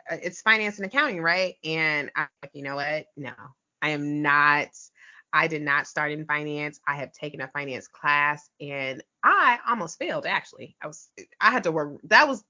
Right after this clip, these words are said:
the hardest class I have ever taken was finance. And I always have to explain to people the difference between accounting and finance.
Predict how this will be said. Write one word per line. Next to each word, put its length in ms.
the 100
hardest 580
class 420
I 60
have 160
ever 280
taken 500
was 180
finance. 580
And 100
I 160
always 280
have 180
to 100
explain 440
to 120
people 320
the 100
difference 400
between 520
accounting 420
and 100
finance. 560